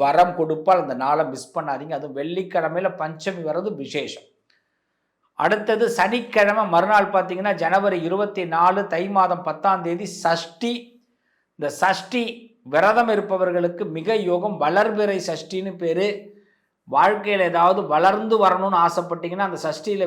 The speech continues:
விரதம் இருந்து பகவான் முருகபெருமானை பிரார்த்தனை செய்யுங்க, ரொம்ப சிறப்பு. அதை விட அடுத்த மறுநாள் ரொம்ப முக்கியம். எல்லாமே விரதமா இருக்கு இந்த வாரம்.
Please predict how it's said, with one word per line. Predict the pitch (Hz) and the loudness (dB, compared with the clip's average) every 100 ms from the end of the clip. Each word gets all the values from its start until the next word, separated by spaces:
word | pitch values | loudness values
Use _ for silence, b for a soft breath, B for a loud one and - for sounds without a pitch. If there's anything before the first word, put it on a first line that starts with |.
| 160 | 0
விரதம் | 170 185 180 | -2 0 -2
இருந்து | 175 190 170 | -2 -2 -2
பகவான் | 151 175 170 156 | -2 0 -2 -2
முருகபெருமானை | 160 202 220 214 208 202 196 190 185 175 170 | 0 2 4 4 2 4 4 4 2 0 0
பிரார்த்தனை | 165 175 185 170 | -2 0 -2 -4
செய்யுங்க, | 170 165 185 196 - _ _ _ _ _ - | -6 -4 -4 -4 -10 _ _ _ _ _ -12
ரொம்ப | 120 160 175 - | -8 -4 -4 -4
சிறப்பு. | 131 110 90 - _ - | -6 -8 -12 -20 _ -12
அதை | 117 147 | -6 -4
விட | 170 147 | -2 -4
அடுத்த | 147 160 165 139 | -4 -8 -8 -4
மறுநாள் | 139 165 165 135 | -4 -2 -2 -4
ரொம்ப | 147 160 | -6 -8
முக்கியம். | 139 - 117 | -10 -10 -10
எல்லாமே | 147 190 226 220 | -2 0 2 2
விரதமா | 208 220 226 | 4 4 4
இருக்கு | 208 190 | 0 0
இந்த | 165 | 4
வாரம். | 170 170 | 6 4